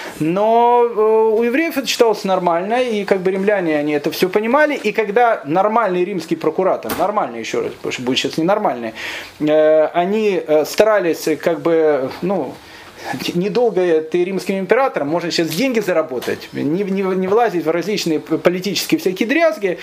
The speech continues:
Римские императоры, они так и шли, поэтому римские солдаты, они обычно входили в Иерусалим, к примеру, без знамён. Знали о том, что, э, ни одному, э,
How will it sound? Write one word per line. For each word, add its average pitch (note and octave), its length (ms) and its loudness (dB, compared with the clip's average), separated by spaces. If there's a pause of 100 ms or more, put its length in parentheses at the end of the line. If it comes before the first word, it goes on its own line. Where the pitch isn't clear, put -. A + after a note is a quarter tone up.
(340)
Римские C4+ 360 0
императоры, B3+ 460 2
они A3+ 280 0
так A#3 260 0
и A3+ 60 0
шли, G3+ 300 0
поэтому F3 340 0
римские G3 420 0
солдаты, G3 460 2
они F3+ 140 0
обычно F3+ 340 -2
входили E3+ 580 -2
в - 40 -14
Иерусалим, F3 460 0
к - 100 -10
примеру, D#3+ 340 0
без D#3 240 -2
знамён. D3 400 -4 (1000)
Знали A#3+ 420 0
о B3 80 2
том, B3 220 0
что, A3 600 4
э, E3+ 560 4 (300)
ни F3 160 0
одному, G#3 640 2 (380)
э, D#3 720 4